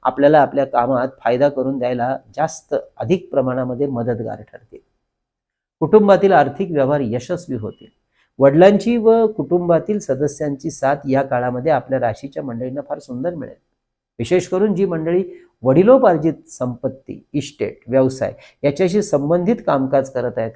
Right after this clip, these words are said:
कार्याशी जोडलेले आहेत, त्यांच्या कार्यात वाढ करण्याची संधी या काळात अतिशय उत्तम मिळेल. तर जी मंडळी बऱ्याच दिवसापासून घर घेण्याच्या विचारात आहेत,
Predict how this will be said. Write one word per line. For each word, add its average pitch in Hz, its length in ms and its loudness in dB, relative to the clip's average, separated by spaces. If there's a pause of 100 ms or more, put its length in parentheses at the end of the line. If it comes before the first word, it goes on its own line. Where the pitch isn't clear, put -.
कार्याशी 127 440 -2
जोडलेले 139 440 -2
आहेत, 120 240 0
त्यांच्या 123 380 -6
कार्यात 123 580 -4
वाढ 135 420 -2
करण्याची 131 540 -8
संधी 120 460 -8 (320)
या 131 100 2
काळात 127 280 0 (100)
अतिशय - 420 -6
उत्तम - 460 -4
मिळेल. - 160 -20 (600)
तर 190 40 2
जी 196 160 4
मंडळी 220 320 6
बऱ्याच 185 440 4
दिवसापासून 165 720 -2
घर 139 180 -4
घेण्याच्या 127 440 -6
विचारात 139 480 -8
आहेत, 101 220 -12